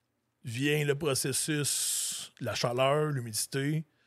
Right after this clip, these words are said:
le processus de transformation en nitrate. Le nitrate se transforme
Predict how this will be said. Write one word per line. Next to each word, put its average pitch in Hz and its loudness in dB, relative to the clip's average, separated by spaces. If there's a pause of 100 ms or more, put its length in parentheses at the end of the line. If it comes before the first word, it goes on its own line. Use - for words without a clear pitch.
(360)
le - -6
processus 117 -2
de 131 2
transformation 131 -2 (140)
en 135 4
nitrate. 127 -4 (420)
Le 143 2
nitrate 139 0
se - 2
transforme 135 -2